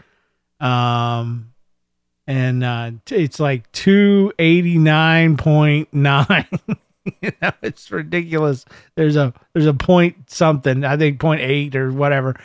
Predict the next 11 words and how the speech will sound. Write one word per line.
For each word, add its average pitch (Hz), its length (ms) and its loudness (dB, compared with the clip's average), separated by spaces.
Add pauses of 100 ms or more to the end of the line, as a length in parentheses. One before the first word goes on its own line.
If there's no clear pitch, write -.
(400)
And, 151 320 2
uh, 135 420 0 (200)
I'll 165 200 4
take 196 280 2
it, 147 140 -4
though. 143 260 2
That's, 147 360 0
that's 185 300 2
under 208 300 2
two 214 240 2
ninety. 190 500 2